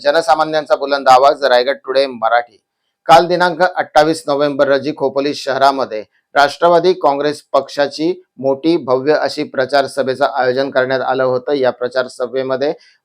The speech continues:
महाराष्ट्राचे उपमुख्यमंत्री सन्माननीय अजितदादा पवार, त्याचबरोबर राष्ट्रवादी काँग्रेस पक्षाचे प्रदेश अध्यक्ष, अ, सन्माननीय सुनीलजी तटकरे व इतर,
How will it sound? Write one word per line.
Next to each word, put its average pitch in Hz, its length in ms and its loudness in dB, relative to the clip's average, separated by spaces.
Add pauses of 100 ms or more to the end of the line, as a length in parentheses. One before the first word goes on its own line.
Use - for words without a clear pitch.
महाराष्ट्राचे 139 540 0
उपमुख्यमंत्री 135 1000 -4
सन्माननीय 131 580 -6
अजितदादा 127 520 -4
पवार, 131 380 0
त्याचबरोबर 127 560 -2
राष्ट्रवादी 127 500 -2
काँग्रेस 127 460 -4 (120)
पक्षाचे 120 680 -6 (340)
प्रदेश 156 320 2
अध्यक्ष, 139 640 -6 (480)
अ, 127 360 4 (100)
सन्माननीय 147 580 0
सुनीलजी 139 480 -4
तटकरे 135 500 -2
व 135 120 2
इतर, 135 440 0